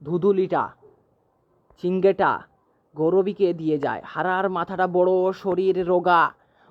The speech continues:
উপোস করা অভ্যাস হয়ে গেছে। বলো, চোখে একটা বিজ্ঞ ভাব, যেন ও সব জানে।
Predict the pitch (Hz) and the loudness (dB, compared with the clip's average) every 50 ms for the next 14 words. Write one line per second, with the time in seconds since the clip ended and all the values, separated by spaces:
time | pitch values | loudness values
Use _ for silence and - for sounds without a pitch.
0 | 156 - 165 170 165 - 185 190 196 190 - - 180 180 180 185 180 170 175 175 | -14 -8 -8 -6 -4 0 0 0 0 0 -4 -4 -2 2 2 4 4 4 4 2
1 | 175 170 151 196 185 185 185 190 190 175 175 175 175 165 170 170 175 - - 170 | 0 -2 -4 -2 -2 -2 -2 0 0 0 0 0 -2 -2 -4 -4 -4 -4 -4 -4
2 | 165 165 160 147 - - _ _ _ - 147 151 151 160 165 170 175 170 170 165 | -2 -2 -2 -4 -4 -6 _ _ _ -14 -8 -4 -2 0 2 2 4 2 2 0
3 | 170 - 147 143 139 - 190 180 170 170 160 151 151 151 _ - 165 156 156 147 | -2 -4 -4 -4 -4 -6 -6 -2 -2 -2 -2 -2 -6 -8 _ -6 -4 -4 -4 -4
4 | 143 170 170 156 147 156 170 180 165 143 147 147 147 151 147 143 127 113 - _ | -6 -8 -8 -8 -6 0 0 0 0 0 -2 -2 0 0 0 0 -2 -4 -8 _
5 | _ _ _ _ - 151 196 190 202 202 180 180 - - - 233 254 - 294 277 | _ _ _ _ -8 -2 -2 0 0 0 -2 -4 -4 0 0 0 0 2 0 -2
6 | 233 208 226 185 165 139 120 107 | 0 0 0 0 0 -2 -8 -12